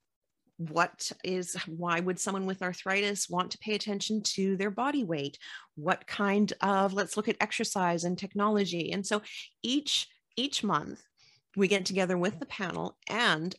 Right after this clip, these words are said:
a research scientist from Arthritis Research Canada. And it's become really cool. It's like people get to hang out and listen in on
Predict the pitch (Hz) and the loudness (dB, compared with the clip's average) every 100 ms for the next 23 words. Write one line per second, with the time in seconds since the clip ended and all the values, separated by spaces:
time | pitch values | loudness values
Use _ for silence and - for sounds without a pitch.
0 | - 175 190 190 165 - 170 156 - - | -4 0 0 0 -4 -4 -6 -6 -8 -8
1 | - - - - - 190 175 - 180 180 | -8 -10 -14 -16 2 6 6 6 2 2
2 | 170 175 170 165 156 - 311 339 220 139 | 2 2 -2 -2 -4 -4 -4 -2 0 -2
3 | - 202 202 208 - - _ _ _ _ | 2 4 6 4 -2 -20 _ _ _ _
4 | _ _ 226 214 - 247 - 240 247 262 | _ _ 4 4 -2 -6 -4 2 4 4
5 | 294 302 _ _ _ - 208 254 254 - | 2 -2 _ _ _ -6 0 2 0 0
6 | 403 226 160 - 190 190 247 262 233 226 | 2 4 2 2 0 2 0 2 2 0
7 | 214 220 208 196 202 208 180 185 185 196 | 0 2 4 6 6 4 2 4 4 4
8 | 240 269 - 202 196 170 - 170 170 170 | 2 -2 -2 -2 0 0 2 4 4 2